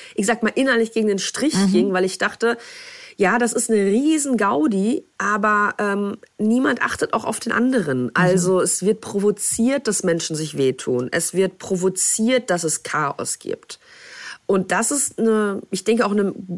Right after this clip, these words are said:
Speaker 1: Kultur- und Mentalitätsfrage, die ich so dann nicht teilen konnte. Da
Speaker 2: Mhm.
Speaker 1: war ich aber auch nicht die Einzige. Also das mu-, muss man schon an der Stelle einordnen. Das ist total verrückt.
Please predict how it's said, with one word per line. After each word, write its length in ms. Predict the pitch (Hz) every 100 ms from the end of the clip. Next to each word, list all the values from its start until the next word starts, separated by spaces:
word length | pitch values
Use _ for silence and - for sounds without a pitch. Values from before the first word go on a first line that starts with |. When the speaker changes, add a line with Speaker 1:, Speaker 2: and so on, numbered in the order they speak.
| - -
Speaker 1:
Kultur- 500 | - 233 220 - 277
und 80 | 285
Mentalitätsfrage, 1400 | 269 254 240 214 - 226 240 - - 208 226 247 277 294 - - -
die 60 | 220
ich 180 | 214 -
so 280 | 180 226 247
dann 280 | 214 214
nicht 260 | 208 220 -
teilen 400 | - 233 196 135
konnte. 420 | - 110 117 117
Da 120 | 190
Speaker 2:
Mhm. 40 | 185
Speaker 1:
war 100 | 214
ich 100 | 226
aber 100 | 190
auch 100 | 185
nicht 200 | 202 -
die 100 | 190
Einzige. 640 | 170 180 180 135 113 90 - - - - -
Also 340 | 170 175 190
das 260 | 180 190 196
mu-, 220 | 190 -
muss 220 | 208 247
man 160 | 214 202
schon 220 | - 220
an 100 | 196
der 100 | 190
Stelle 300 | - 202 190
einordnen. 580 | 165 - - - 220 220 - - - - _ _ - 208 -
Das 160 | 202 185
ist 260 | 269 -
total 880 | 240 208 - - - 226 240 233 233 - _ _ _ 220 - -
verrückt. 720 | 190 208 165 262 - -